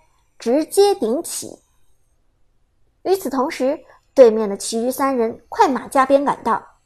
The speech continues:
林峰的孙尚香直接出手，前滚翻射出一炮，这一炮准确无误地命中在了武则天的身上。红字冒出，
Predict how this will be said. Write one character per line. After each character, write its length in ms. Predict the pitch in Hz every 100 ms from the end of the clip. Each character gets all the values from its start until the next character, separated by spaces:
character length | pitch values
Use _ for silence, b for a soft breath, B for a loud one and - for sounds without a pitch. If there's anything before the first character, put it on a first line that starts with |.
| _ B B B
林 220 | 240 247
峰 220 | 285 339 320
的 60 |
孙 200 | 254 302
尚 200 | 302 262
香 320 | 254 285 - - _
直 200 | - 294
接 160 | 392 403
出 180 | - 427
手， 400 | - - - - _ _ _ _ _ _ _ _ _
前 240 | - 359 403
滚 160 | 254
翻 240 | - 359 381
射 220 | - 311
出 120 | 277
一 140 | 240 -
炮， 260 | - - - _ _ _ _ _ -
这 140 | 269
一 100 | 233
炮 520 | - 294 214 - - -
准 240 | 254 226
确 220 | - 392
无 180 | 277 277
误 140 | 392
地 140 | 294 247
命 180 | 262 247
中 140 | 240
在 100 | 247
了 80 | 214
武 160 | 202
则 160 | 220 247
天 180 | 381 415
的 80 | 339
身 240 | 247 233
上。 240 | 247 185 - _ _ _ _ _ _ _ _ _ _ _
红 320 | - 226 220
字 220 | 247 330 262
冒 240 | 330 277
出， 360 | 277 349 359